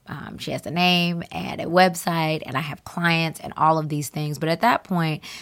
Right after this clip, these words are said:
I was still planning to work, um, to work my full-time job. I often made the joke of, like, "Do you know how much money I make? I'm not gonna quit and work for myself. They give me benefits. They pay me on time every two weeks. Like, this is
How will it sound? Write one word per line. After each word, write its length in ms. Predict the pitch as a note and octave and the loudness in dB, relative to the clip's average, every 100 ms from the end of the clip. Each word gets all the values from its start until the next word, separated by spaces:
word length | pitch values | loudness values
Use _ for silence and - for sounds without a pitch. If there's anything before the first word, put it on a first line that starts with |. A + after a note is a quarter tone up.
| - | 0
I 140 | - E3+ | 4 6
was 160 | E3+ | 4
still 580 | - F3+ F3 F3+ F#3 F#3 - - _ _ - | 2 2 4 6 4 2 -6 -20 _ _ -6
planning 680 | - F#3+ A3 F#3 D#3 D3+ D3+ | 4 6 8 6 4 0 0
to 460 | - D#3+ D3+ D3+ | 0 2 2 0
work, 720 | - C#3+ G#3 D4+ - - - _ D#3+ | -2 0 2 0 -6 -12 -18 _ -4
um, 240 | D3 D3 | -2 -2
to 180 | D#3+ C#3 - _ _ - - | -2 -4 -8 _ _ -10 -4
work 220 | D3 F3 | -2 2
my 100 | D#3+ | 0
full-time 480 | - D#3+ E3+ D#3 D3+ | 0 -2 0 0 0
job. 480 | D3+ D3 D3 D3 - | 2 2 2 0 0
I 200 | D3 D3 | 0 2
often 420 | C#3+ D3 - D3+ | 2 2 0 -2
made 160 | D3+ | 0
the 60 | D3+ | -2
joke 240 | D3 D3 | -4 -4
of, 100 | D3 | -4
like, 160 | D3 C#3+ | -6 -4
"Do 80 | D3+ | -4
you 60 | |
know 80 | D4 | -2
how 80 | A3 | 0
much 200 | F3+ - | 0 0
money 220 | D3+ E3+ | -2 0
I 160 | E3 E3 | 2 2
make? 160 | E3+ | 0
I'm 80 | G#3+ | -2
not 120 | A#3+ | -2
gonna 120 | G3 D3+ | -2 -4
quit 380 | - D#3 D#3 | -4 -2 -2
and 80 | D3+ | -2
work 200 | D#3+ D#3 | -2 -2
for 60 | - | -4
myself. 500 | D#3+ - D3+ D#3 D3+ | -4 -4 -2 -2 -2
They 120 | F#3 | -2
give 120 | F#3+ | -2
me 120 | E3+ | -2
benefits. 640 | C#3 D#3+ E3 - D#3 D3 - - - - | -2 -2 -2 0 0 0 -6 -20 -18 -4
They 120 | G#3 | 0
pay 120 | G#3 | 2
me 120 | E3 | 2
on 160 | D3 C#3+ | 0 -2
time 320 | D#3+ D#3 D#3 | 2 2 2
every 200 | D3+ D3+ | 0 -2
two 180 | D3+ D#3 | -4 -2
weeks. 320 | D#3 D3 - | -2 -2 -6
Like, 280 | C#3+ - - | -6 -6 -4
this 200 | F4 B3 | -4 -2
is 260 | E3 D3 | -2 -4